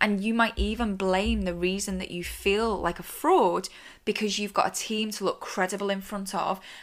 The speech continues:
and therefore you can't possibly demonstrate that you are lacking in a specific area. But here's the thing, if you won't demonstrate that you are up for growth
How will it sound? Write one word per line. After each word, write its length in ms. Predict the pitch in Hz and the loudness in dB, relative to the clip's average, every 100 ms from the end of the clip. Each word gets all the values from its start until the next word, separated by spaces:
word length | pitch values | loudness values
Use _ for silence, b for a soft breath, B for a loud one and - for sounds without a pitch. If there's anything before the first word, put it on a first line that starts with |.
| B 226 | B 2
and 180 | 208 | 4
therefore 400 | 196 190 190 196 | 6 4 2 -4
you 180 | 190 190 | -4 -6
can't 320 | 190 - 196 | -6 -2 -2
possibly 480 | - 190 - 196 190 | -2 -6 -6 -2 -2
demonstrate 800 | 185 175 208 220 - 196 180 - | 0 -2 0 -2 -2 0 -2 -4
that 120 | - | -10
you 220 | 190 190 | -4 0
are 260 | 180 175 170 | 2 2 0
lacking 720 | 190 175 170 - 226 202 196 | 0 0 0 -2 -4 -2 -4
in 180 | 202 185 | -4 -4
a 80 | 180 | -4
specific 560 | - 185 185 - 170 - | -4 -4 -4 -6 -8 0
area. 520 | 185 185 202 226 240 B B B B B B - | 2 2 2 0 0 B B B B B B 4
But 240 | 214 - | 4 4
here's 300 | 226 214 220 | 0 2 2
the 80 | 247 | -2
thing, 560 | - 185 214 226 165 - - | 0 0 0 -2 -4 -10 -2
if 320 | 247 247 - | 0 0 4
you 640 | 233 233 269 269 175 180 190 - _ | 6 8 6 2 0 -4 -8 -14 _
won't 460 | - 196 208 220 - | -4 4 6 4 2
demonstrate 800 | 196 196 220 - 202 180 - - | 2 2 -2 -2 -2 -4 -6 -8
that 140 | 196 | -6
you 500 | 190 185 185 202 214 | -6 -6 -2 0 4
are 180 | 214 214 | 6 6
up 180 | 202 - | 2 -2
for 140 | - | -8
growth 540 | - 175 160 165 - | -2 -2 -2 -6 -18